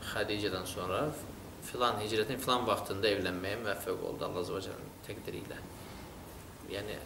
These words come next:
Allah Nəbisi sallallahu aleyhi ve sellem həyatında olan, gəzdiyi yerlər, oturduğu yerlər, bunlar sünnədən deyil. Bunlar qədərdir.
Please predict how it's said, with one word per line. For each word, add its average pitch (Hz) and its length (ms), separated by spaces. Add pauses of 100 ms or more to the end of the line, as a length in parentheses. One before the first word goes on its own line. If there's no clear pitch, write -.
(120)
Allah 131 280
Nəbisi 113 240
sallallahu 117 200
aleyhi - 20
ve - 0
sellem 110 160
həyatında 110 340
olan, 104 320 (380)
gəzdiyi 101 440 (100)
yerlər, 85 420
oturduğu 104 440 (120)
yerlər, 92 340
bunlar 127 300 (240)
sünnədən 113 480
deyil. 139 280 (1500)
Bunlar 110 220
qədərdir. 127 500